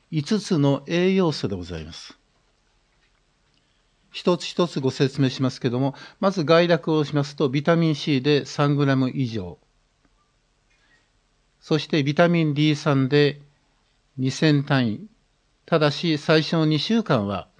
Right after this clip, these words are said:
あ、失礼しました。最初の二週間は五千単位で開始し、三週目から二千単位に減量します。そして亜鉛、セレン、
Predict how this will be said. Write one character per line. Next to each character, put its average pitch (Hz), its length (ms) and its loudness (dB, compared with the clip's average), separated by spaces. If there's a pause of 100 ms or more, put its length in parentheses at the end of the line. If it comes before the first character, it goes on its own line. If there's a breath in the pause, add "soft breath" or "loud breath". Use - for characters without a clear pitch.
(420)
あ、 - 140 -18
失 - 220 -18
礼 - 80 -12
し - 120 -18
ま - 60 -20
し - 120 -20
た。 - 60 -20 (320 loud breath)
最 170 240 2
初 160 120 -2
の 165 100 4
二 160 100 2
週 208 240 -2
間 175 260 -2
は 185 180 2
五 135 160 -2
千 139 260 2
単 131 220 0
位 135 40 -4
で 170 100 -4
開 123 280 -2
始 - 60 -16
し、 156 320 -6 (200 loud breath)
三 127 300 -2
週 127 180 -6
目 113 140 -4
か 170 140 -4
ら 160 100 -2
二 127 160 -4
千 165 260 -6
単 143 220 -4
位 151 40 -2
に 160 120 -8
減 117 200 -2
量 92 140 -8
し - 160 -18
ま 85 80 -18
す。 - 220 -20 (880 soft breath)
そ 165 160 -2
し 147 120 -4
て 170 400 -2
亜 165 360 4
鉛、 80 220 -8 (1040)
セ - 260 2
レ 156 120 4
ン、 87 260 -6